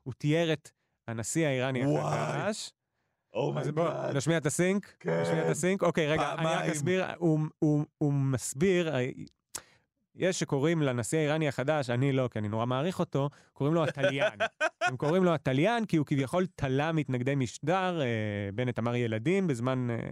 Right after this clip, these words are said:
Speaker 1: אחרי המהפכה, ואז הוא מתאר מה אחת העדות מהטבח הזה מספרת על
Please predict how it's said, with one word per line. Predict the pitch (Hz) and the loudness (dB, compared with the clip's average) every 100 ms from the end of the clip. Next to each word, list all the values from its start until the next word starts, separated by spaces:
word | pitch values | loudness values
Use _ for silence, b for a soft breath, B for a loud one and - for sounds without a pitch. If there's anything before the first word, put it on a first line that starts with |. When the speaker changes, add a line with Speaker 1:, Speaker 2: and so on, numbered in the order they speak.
| - - - - - - - - | -10 -14 -14 -12 -12 -12 -12 -12
Speaker 1:
אחרי | - 135 | -10 -6
המהפכה, | 120 107 120 - 294 311 b b b b b b b - | -4 -6 -4 -2 -2 -4 b b b b b b b -12
ואז | 120 113 135 135 135 - 269 277 | -8 -2 0 2 0 0 0 2
הוא | 240 | 2
מתאר | 190 - 185 233 233 | 2 0 2 2 2
מה | 208 208 | 2 0
אחת | 185 208 190 | -2 -2 0
העדות | 165 147 120 165 202 - - 151 | 2 2 2 2 2 0 -12 -12
מהטבח | 135 135 131 - 208 240 254 | -6 -4 -4 -2 0 0 0
הזה | 165 147 | -2 0
מספרת | 147 - 143 - - 202 196 165 - | 0 -2 -4 -4 0 2 2 0 0
על | 117 113 | -2 -2